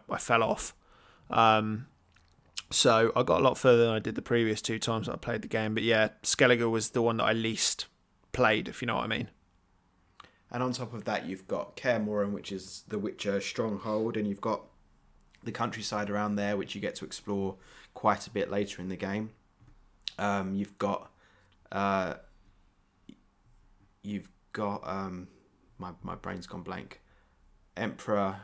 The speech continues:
Speaker 2: um, Emir of Ar Emreis's, um, palace. Um, I can't, I can't think of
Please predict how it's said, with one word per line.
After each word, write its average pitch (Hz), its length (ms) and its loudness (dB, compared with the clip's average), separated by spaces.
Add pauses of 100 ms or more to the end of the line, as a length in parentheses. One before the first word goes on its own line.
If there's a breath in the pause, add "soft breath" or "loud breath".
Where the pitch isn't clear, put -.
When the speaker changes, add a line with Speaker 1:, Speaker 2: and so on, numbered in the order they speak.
(280)
Speaker 2:
um, 95 420 -4
Emir 104 280 -2
of 92 120 -6
Ar 98 320 0
Emreis's, 95 960 -8
um, 92 280 -8
palace. - 680 -6 (1200)
Um, 92 560 -4 (120)
I - 100 -20
can't, - 200 -8
I - 80 -12
can't - 260 -12
think 92 200 -14
of - 60 -20